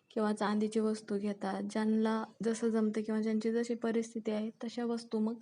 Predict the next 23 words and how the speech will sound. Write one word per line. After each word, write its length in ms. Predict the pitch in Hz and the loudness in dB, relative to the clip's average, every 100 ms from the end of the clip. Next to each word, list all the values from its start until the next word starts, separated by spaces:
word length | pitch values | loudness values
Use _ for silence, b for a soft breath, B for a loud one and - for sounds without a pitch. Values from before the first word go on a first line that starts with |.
| 247 | 0
खरेदी 260 | 240 214 | 2 2
करतात. 460 | 214 202 202 196 - B B B B B B _ | -2 -6 -6 -10 -12 B B B B B B _
तर 100 | 240 | -2
मग 320 | 226 226 233 233 | 0 2 2 2
काय 200 | 247 247 | 2 2
करायचे, 460 | 240 220 214 214 | 0 0 0 0
जे 240 | 214 226 233 | 2 2 0
स्वामींचे 920 | 240 226 220 220 233 233 240 247 - | 0 0 2 2 2 2 0 0 -2
नवीन 360 | 220 226 226 240 | 0 2 4 2
सेवेकरी 540 | 240 233 214 220 214 | 2 0 0 0 0
आहेत 300 | 208 214 214 202 _ B B B B | 0 0 -2 -4 _ B B B B
त्यांना 220 | 233 233 | 0 2
गुढीपाडवा 760 | 226 233 233 233 233 226 233 233 | 4 4 2 2 2 2 0 -2
हा 260 | 226 220 233 | -4 -4 0
दिवस 320 | 226 233 240 | 0 0 -4
खूप 260 | - 262 254 | -2 -2 0
चांगला 360 | 247 220 214 214 | -2 0 0 0
आहे. 300 | 214 214 247 - - b b b - | 0 -2 -4 -8 -20 b b b -4
जर 140 | 208 233 | 0 2
त्यांना 220 | 240 240 233 | 4 4 4
प्रकट 400 | 233 226 226 226 | 2 0 2 0
दिनाच्या 460 | 214 226 226 226 | 4 4 4 2
दिवशी 760 | 220 233 233 233 226 220 226 | 2 2 -2 0 0 2 0